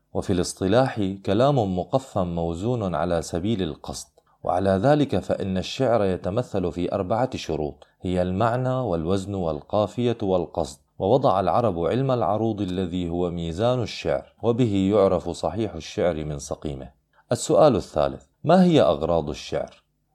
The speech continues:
الجواب: القصة والمسرحية والمقالة والمقامة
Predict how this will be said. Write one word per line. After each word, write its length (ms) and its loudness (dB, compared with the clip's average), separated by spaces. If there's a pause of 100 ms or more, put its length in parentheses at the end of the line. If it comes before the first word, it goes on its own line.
(160)
الجواب: 560 2 (520)
القصة 640 -4 (360)
والمسرحية 960 -2 (140)
والمقالة 720 0 (360)
والمقامة 720 -2